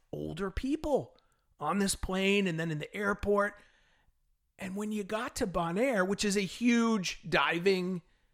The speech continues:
island, most people are there to go scuba diving. I am not certified. I am now gonna get certified. My wife loves to snorkel. We snorkeled.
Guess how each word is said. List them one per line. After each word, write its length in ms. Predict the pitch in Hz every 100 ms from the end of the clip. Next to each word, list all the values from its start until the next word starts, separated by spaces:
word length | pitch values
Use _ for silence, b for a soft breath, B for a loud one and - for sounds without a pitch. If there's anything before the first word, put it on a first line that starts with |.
| _ _
island, 380 | 151 175 - - -
most 400 | 190 226 233 -
people 240 | 226 190
are 60 | 180
there 180 | 165 160
to 120 | 170
go 360 | 156 147 147 135
scuba 380 | - - 190 147
diving. 420 | 139 - - - - -
I 100 | 147
am 140 | 143
not 180 | 170 180
certified. 540 | 202 185 175 185 170
I 80 | 147
am 120 | 135
now 200 | 151 185
gonna 160 | 180 170
get 180 | 190 185
certified. 640 | 190 175 170 180 170 165 - B B
My 100 | 143
wife 300 | 151 208 180
loves 240 | 196 175 -
to 380 | 185 175 180 170
snorkel. 460 | - 185 175 175 -
We 100 | 190
snorkeled. 480 | - 160 - -